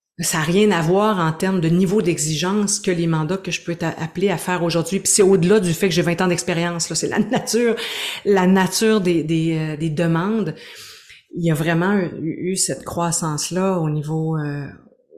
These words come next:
au niveau des attentes de, de performance. C'est sûr qu'il y a ça aussi qui vient, euh, m'amener à faire les constats que je fais aujourd'hui, là.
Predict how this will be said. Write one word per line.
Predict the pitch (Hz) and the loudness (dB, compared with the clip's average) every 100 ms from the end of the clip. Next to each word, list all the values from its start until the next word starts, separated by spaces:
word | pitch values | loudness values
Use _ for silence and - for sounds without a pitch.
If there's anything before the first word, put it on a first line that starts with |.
| - | -8
au | 165 180 | 0 2
niveau | 180 208 | 2 2
des | 185 170 | 2 2
attentes | 160 190 185 | 0 0 0
de, | 160 160 156 139 | 2 2 0 -2
de | 143 | -2
performance. | 160 165 - 156 151 151 147 156 - - - - - - - - - - - _ _ - - - | -2 -4 -4 -4 -2 -4 -6 -8 -12 -18 -20 -20 -20 -20 -20 -20 -20 -20 -20 _ _ -16 -10 -8
C'est | |
sûr | 165 - 170 | -6 -4 -2
qu'il | 170 | -2
y | |
a | |
ça | 151 165 | 0 -2
aussi | 151 - | -2 -4
qui | - | -6
vient, | 143 160 160 156 | -2 2 2 0
euh, | 143 - - - | -4 -8 -10 -6
m'amener | 147 147 165 | -2 0 -2
à | |
faire | 160 156 | -2 -4
les | 147 | -4
constats | 151 151 165 | -6 -6 -6
que | 151 | -4
je | - | -2
fais | 170 | 0
aujourd'hui, | 156 151 143 143 175 | 2 0 -2 -2 -2
là. | 156 147 | 0 0